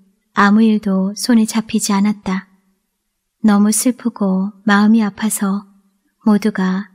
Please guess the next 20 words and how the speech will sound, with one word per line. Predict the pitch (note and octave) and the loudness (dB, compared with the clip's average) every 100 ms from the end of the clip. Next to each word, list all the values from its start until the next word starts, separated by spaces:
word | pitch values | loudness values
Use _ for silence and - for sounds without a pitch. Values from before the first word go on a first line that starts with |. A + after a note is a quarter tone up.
| - | -2
멘붕 | G#3 G#3 G#3 A3 | 2 4 4 2
상태가 | A3 A#3 A3+ A3 G3 | 2 -2 0 -2 -2
되었다. | G#3 G#3 G#3 G3 G3+ - _ _ _ _ _ _ _ _ _ _ - | -2 -2 -4 -8 -8 -12 _ _ _ _ _ _ _ _ _ _ -4
대개 | A3+ G#3 A3 G#3 G3+ G#3 - | 0 0 0 0 -2 -4 -6
환자분을 | - A#3+ B3 A3+ A3 G#3+ G#3+ A3 | 0 2 2 2 2 2 0 0
떠나보내고 | B3 A#3 A3 G#3+ G#3+ G3+ G3 G3 | 2 2 2 2 2 0 -4 -4
이별은 | A3+ A3 A3 G#3+ G#3 | -2 0 2 2 2
하지만 | A3+ A3 G#3 F#3+ F#3+ G3+ _ _ _ _ _ _ _ _ _ | 0 0 -2 -2 -4 -6 _ _ _ _ _ _ _ _ _
이번 | A3+ A3 A#3+ | 0 2 2
환자만은 | B3 C#4 C4+ B3+ A3+ G#3+ G#3+ G#3+ G#3+ _ _ _ _ _ | 4 2 4 2 4 2 2 0 -4 _ _ _ _ _
왜 | A3 | 2
이리 | G#3+ G#3+ G3+ | 4 2 2
마음이 | G3 G3+ G#3 G#3 | 2 2 2 4
우울하고 | G#3+ A3+ A3+ G#3+ G3+ | 4 2 2 0 -2
아픈지 | G3+ G3 A3+ G#3 - F#3+ F#3+ - _ _ - | -4 0 0 0 -2 -4 -6 -12 _ _ -2
모를 | G#3+ G#3 G#3 | 0 2 2
일이다. | G#3 G#3+ G#3 G3 - _ _ _ _ _ _ _ _ _ _ | 0 -2 -4 -6 -8 _ _ _ _ _ _ _ _ _ _
참으로 | - - A#3 A3 G#3+ G3 G3 | -10 0 2 4 2 -2 -4
아깝고 | - G3+ G#3 G#3+ - - G3 G3 G#3 - | -4 -4 -2 -4 -4 -4 -2 -2 -4 -4
안타까운 | G#3 G#3 - A#3 - G3+ F#3+ F#3+ | 0 0 -2 -6 -4 -2 0 0